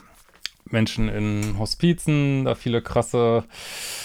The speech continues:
auch so ein bisschen <laughs> spezielle Erfahrungen machen oder, oder Wahrnehmungen haben. Äh, und ja, ich glaub, wenn da so ein bisschen mehr Offenheit,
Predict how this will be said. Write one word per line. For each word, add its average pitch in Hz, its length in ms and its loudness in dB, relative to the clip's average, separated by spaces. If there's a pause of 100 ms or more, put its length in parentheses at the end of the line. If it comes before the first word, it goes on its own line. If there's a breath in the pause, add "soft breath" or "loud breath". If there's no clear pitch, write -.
(340 loud breath)
auch 127 120 0
so - 120 4
ein 135 40 8
bisschen 180 280 10
<laughs> - 0 -
spezielle - 600 6
Erfahrungen 135 580 8
machen 131 360 6
oder, 110 280 6
oder 113 260 2
Wahrnehmungen 117 680 6
haben. 117 500 4 (1040 loud breath)
Äh, 113 440 4
und 110 460 0
ja, 113 360 6
ich 107 120 -8
glaub, 110 260 2 (200)
wenn 107 300 -2
da 107 100 2
so 107 80 -2
ein 110 40 2
bisschen 107 180 0
mehr 107 180 4
Offenheit, 110 800 2